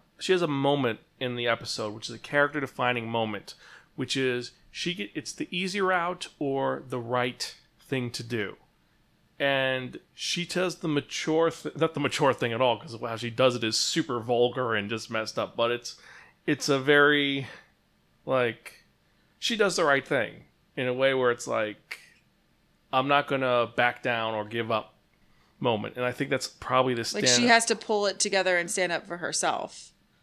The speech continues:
Speaker 2: I feel like she can come back and say, tell everybody, like, "Screw you. You left me hanging. I had to deal with all of this by myself. No one would help me."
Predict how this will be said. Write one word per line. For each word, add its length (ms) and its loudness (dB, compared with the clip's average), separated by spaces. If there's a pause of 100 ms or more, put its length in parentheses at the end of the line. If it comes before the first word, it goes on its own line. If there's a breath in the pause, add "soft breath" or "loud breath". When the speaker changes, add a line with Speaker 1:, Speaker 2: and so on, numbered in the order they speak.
(200)
Speaker 2:
I 60 -2
feel 160 6
like 120 8
she 140 6
can 140 -2
come 160 0
back 340 4
and 120 -4
say, 680 2
tell 200 0
everybody, 440 0
like, 300 -2
"Screw 380 0
you. 680 -2 (380)
You 120 -4
left 180 2
me 140 -4
hanging. 400 -2
I 60 0
had 140 -4
to 60 -16
deal 160 0
with 140 -6
all 140 0
of 60 -8
this 120 -6
by 120 -2
myself. 480 -2
No 220 -2
one 220 -8
would 100 -6
help 240 -6
me." 320 -10